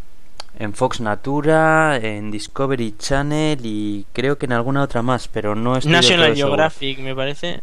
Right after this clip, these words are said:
Speaker 1: National Geographic. Se va a emitir en bastantes, en bastantes canales al mismo tiempo, que
Speaker 2: Sí,
Speaker 1: es,
Speaker 2: de,
Speaker 1: decían que
Speaker 2: de
Speaker 1: era
Speaker 2: hecho,
Speaker 1: bastante
Speaker 2: en
Speaker 1: extraño.
Speaker 2: España solo,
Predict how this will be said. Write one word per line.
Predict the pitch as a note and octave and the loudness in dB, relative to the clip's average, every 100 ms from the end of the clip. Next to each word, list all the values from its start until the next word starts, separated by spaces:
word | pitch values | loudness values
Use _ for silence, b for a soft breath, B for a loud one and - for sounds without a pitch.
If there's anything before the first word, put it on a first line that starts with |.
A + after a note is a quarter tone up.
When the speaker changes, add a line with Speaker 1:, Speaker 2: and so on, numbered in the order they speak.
| - | -2
Speaker 1:
National | B2 B2 B2 A#2+ | -2 0 0 2
Geographic. | A#2 A2 A2 - G2 - - B B B | 2 2 0 -2 -6 -6 -8 B B B
Se | - A#2 | -2 4
va | A#2+ | 4
a | |
emitir | C#3+ D3 D#3 | 4 2 0
en | C#3+ | 2
bastantes, | B2+ - C#3 C#3+ C3 B2 A2+ - | 0 0 -4 -2 0 0 -2 -4
en | A#2 | -4
bastantes | G#2+ C3 B2+ B2+ | -4 -4 -4 -4
canales | B2 B2 B2+ A#2 | -2 -2 -2 -2
al | A2 | -2
mismo | A2 A2 G2+ | -2 -4 -2
tiempo, | G#2+ G2+ F#2 - - - | -2 -2 -6 -6 -8 -8
que | G#2+ G2+ G2+ G2+ G2 | -6 -2 -2 -2 0
Speaker 2:
Sí, | A#2 | 2
Speaker 1:
es, | D#3+ | 4
Speaker 2:
de, | D3+ D3+ | 4 2
Speaker 1:
decían | A2+ G#2+ G#2 A2+ | -2 -6 -2 0
que | - | 2
Speaker 2:
de | |
Speaker 1:
era | A#2+ | 4
Speaker 2:
hecho, | D#3 | 6
Speaker 1:
bastante | G3+ E3+ | 6 4
Speaker 2:
en | D#3+ D#3+ | 2 2
Speaker 1:
extraño. | |
Speaker 2:
España | D#3 - F3 G3 G3+ | 0 0 0 2 0
solo, | F3+ F#3 F3+ A3+ | -2 -4 -4 -4